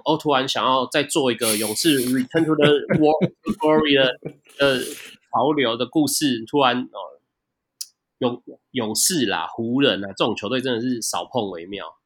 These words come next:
Speaker 2: 我，我讲真的，这个是真的。你知道我，我上-，之前有分享，我，我，我表妹是那个跟N B A合作的艺术家嘛，
Speaker 1: 嗯。
Speaker 2: 他们要选六支球队，然后他就选，选，选，选，从艺术，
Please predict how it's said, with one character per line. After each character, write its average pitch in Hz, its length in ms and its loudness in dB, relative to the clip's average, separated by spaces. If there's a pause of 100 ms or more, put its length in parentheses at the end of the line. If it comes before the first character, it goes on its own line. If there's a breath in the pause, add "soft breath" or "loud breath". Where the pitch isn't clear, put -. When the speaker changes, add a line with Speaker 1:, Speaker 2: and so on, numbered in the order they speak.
(120)
Speaker 2:
我， 185 160 6
我 220 240 8
讲 226 200 8
真 208 120 6
的， 196 160 8
这 - 80 2
个 175 120 8
是 139 120 4
真 110 220 0
的。 - 180 -6
你 123 80 -4
知 170 60 0
道 160 180 6
我， 120 200 0
我 123 80 -2
上-， 147 260 0
之 180 220 -4
前 156 100 2
有 117 140 2
分 139 180 2
享， 117 240 -2
我， 123 160 -2
我， 117 220 0
我 123 100 0
表 117 220 0
妹 135 180 0
是 135 160 -2
那 123 160 -2
个 110 160 0
跟 127 260 0
N 123 200 -4
B 127 160 2
A 123 40 2
合 107 140 2
作 107 240 0
的 110 40 -2
艺 107 60 -2
术 107 200 -8
家 - 180 -12 (120)
嘛， 131 100 -16 (420 soft breath)
Speaker 1:
嗯。 113 140 -6
Speaker 2:
他 170 80 4
们 165 100 4
要 175 100 8
选 127 300 0
六 147 140 6
支 131 160 -2
球 113 200 2
队， 117 360 -4 (240)
然 131 100 2
后 139 80 6
他 151 60 2
就 160 100 4
选， 104 260 -2
选， 104 180 -6
选， - 220 -10
选， 113 240 0
从 131 240 -2
艺 185 120 2
术， 160 240 4